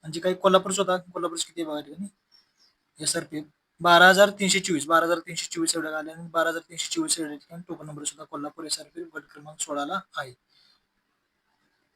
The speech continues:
आणि एकोणीस हजार नऊशे अठ्ठावीस, एकोणीस हजार नऊशे अठ्ठावीस एवढं कशाचं आहे तुमच्या ठिकाणी टोकन नंबर आलेलं, कधी जाते? ब-, अकरा सदोतीस, सकाळी जायचं अकरा सदोतीस इथे तुम्ही बघू शकता.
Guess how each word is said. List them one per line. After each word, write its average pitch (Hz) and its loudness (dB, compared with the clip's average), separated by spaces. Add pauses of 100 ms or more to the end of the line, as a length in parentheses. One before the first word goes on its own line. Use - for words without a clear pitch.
(1300)
आणि 143 -6
एकोणीस 185 0
हजार 196 8 (140)
नऊशे 180 -2 (100)
अठ्ठावीस, 156 -4
एकोणीस 170 -6
हजार 180 -2
नऊशे 175 -4
अठ्ठावीस 165 -6
एवढं 165 -6
कशाचं - -8
आहे 170 -6
तुमच्या 165 -12
ठिकाणी 175 -12 (840)
टोकन 175 -2
नंबर 175 2
आलेलं, 139 2
कधी 156 -8
जाते? 175 -6 (540)
ब-, - -14
अकरा 170 -2
सदोतीस, 170 2
सकाळी - 0
जायचं 170 -8
अकरा 165 -8
सदोतीस 160 -2
इथे 165 -12
तुम्ही 160 -16
बघू 151 -10
शकता. - -16